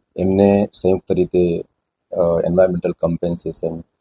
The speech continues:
અ, ડેમેજ કોમ્પેન્સેશનના ભાગરૂપે, અ, પચીસ લાખ રૂપિયા દંડ કરવામાં આવેલ છે. સાથે સાથે, અ, સુરત મ્યુનિસિપલ કોર્પોરેશનને એના ડ્રેનેજ કનેક્શન અને પાણીના કનેક્શનને પણ ધીમું કરવા માટે,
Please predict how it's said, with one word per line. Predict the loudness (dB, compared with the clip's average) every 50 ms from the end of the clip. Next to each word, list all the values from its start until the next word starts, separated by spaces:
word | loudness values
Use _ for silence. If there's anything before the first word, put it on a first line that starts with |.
| _ _ _ _ _ _ _ _ _
અ, | 2 2 4 4 4 4 2 2
ડેમેજ | 0 0 0 0 -2 -2
કોમ્પેન્સેશનના | -2 0 0 0 -2 -2 -4 -6 -2 0 0 0 0 -2 -4 -8 -12 _ _ _ _ -2 -2 0
ભાગરૂપે, | 2 2 2 2 2 0 0 0 0 -2 -2 -6 _ _ _ _ _ _ _ _ _ _ _ _ -8
અ, | -6 -6
પચીસ | -6 -6 -8 -8 -6 -6 -6 0 2
લાખ | 2 2 2 0
રૂપિયા | -4 -4 -2 -2 2 2 2 2 2 0 -4 -4
દંડ | -4 -4 -4
કરવામાં | -4 -4 -2 0 0 0 0 0 -2
આવેલ | -2 -4 -8
છે. | -8 -6 -6 -6 -6 -6 _ _ _ _ _ _ _
સાથે | -8 -6 -6 -2 0 0 0
સાથે, | 2 2 0 0 -2 -4 -2 -2 0 0 0 -2 -4 -6 -10 _ _ _ _ _ _ _ _ _ -4
અ, | -2 -2 -2
સુરત | -4 0 2 2 2 2 0
મ્યુનિસિપલ | -4 -4 -4 -6 -8 -6 -6 -2
કોર્પોરેશનને | 0 -2 -2 -2 -2 -2 -2 -2 0 0 0 0 2 2 2 2 0 0 -2 -2
એના | -2 0 0 0 -2 -4 -6 _
ડ્રેનેજ | -6 -2 0 0 0 -2 -2 -4
કનેક્શન | -4 -4 -4 -4 0 0 0 0 -2 -8 _ _ _ _ _ _ _ _ _ -4
અને | -2 0 2 2 2 2 0 -2 0 _
પાણીના | 0 0 0 0 0 0
કનેક્શનને | 0 0 -2 -4 -6 -6 -6 -4 -2 -2 -2 -4 -2 0
પણ | -2 -2 -2
ધીમું | -4 -10 _ -12 -10 -10 -8
કરવા | -6 -2 0 2 2 2
માટે, | 2 -2 -2 -2 -4 -4 -4 -6